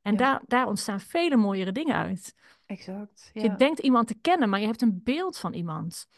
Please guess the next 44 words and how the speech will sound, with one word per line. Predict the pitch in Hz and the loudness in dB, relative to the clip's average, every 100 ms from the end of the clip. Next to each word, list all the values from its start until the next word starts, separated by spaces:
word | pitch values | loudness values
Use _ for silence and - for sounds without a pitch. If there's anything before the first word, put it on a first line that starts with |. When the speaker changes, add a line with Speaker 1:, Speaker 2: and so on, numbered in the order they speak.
| _ _ _ _ _ | _ _ _ _ _
Speaker 2:
Ja. | 220 214 - _ _ _ - | -12 -12 -14 _ _ _ -10
En | 214 | -2
dat | 202 | 2
Speaker 1:
En | |
Speaker 2:
is | 254 | 4
Speaker 1:
ook | 285 | 4
Speaker 2:
altijd | - | 6
Speaker 1:
zo | 254 233 | 8 8
dus, | 233 | 8
Speaker 2:
verleden. | 208 240 - - _ _ _ | 6 6 2 0 _ _ _
Speaker 1:
ja, | 247 269 | -2 0
ja, | |
en | 262 | 2
ook | - 453 214 | 4 2 2
dus | 190 - | -6 -4
je | 214 | -6
eigen | - 196 226 | -4 -2 -2
Speaker 2:
Ja. | 208 | -2
Speaker 1:
bedrijf. | 403 330 175 - - _ _ _ _ | 0 0 0 -8 -18 _ _ _ _
Kun | - 392 | -2 0
Speaker 2:
Ja. | 415 | 2
Speaker 1:
je | 339 | 4
met, | 285 233 - | 4 2 2
wat | 320 | 0
zou | - 359 294 | 4 4 6
er | 233 | 4
gebeuren | 196 220 320 320 202 | 2 2 4 4 2
wanneer | 190 196 | 2 0
je | |
dus | 190 - | -2 -6
echt | 277 | -6
met | 240 196 | -4 -4
een | |
frisse | 165 - 226 349 - | -6 -4 -2 0 0
blik | 185 190 339 - - _ _ _ _ _ _ _ _ _ | 2 4 2 0 -20 _ _ _ _ _ _ _ _ _
naar | 196 180 165 | 0 2 2
je | |
bedrijf | 190 208 240 269 - | 0 2 4 2 0
kijkt? | - 180 - - - - _ _ _ _ _ _ | -4 -4 -4 -14 -18 -20 _ _ _ _ _ _
Speaker 2:
Ja, | 180 180 _ _ _ _ _ _ _ _ _ _ _ - | -16 -16 _ _ _ _ _ _ _ _ _ _ _ -16
exact. | 202 185 196 208 - _ _ _ _ _ _ _ _ _ _ | -10 -6 -6 -8 -20 _ _ _ _ _ _ _ _ _ _
Speaker 1:
Niet | 233 285 320 - | 0 2 2 2
alles | 247 226 220 - | 2 2 -2 0
wat | 214 202 - - - | 0 0 -2 -12 -14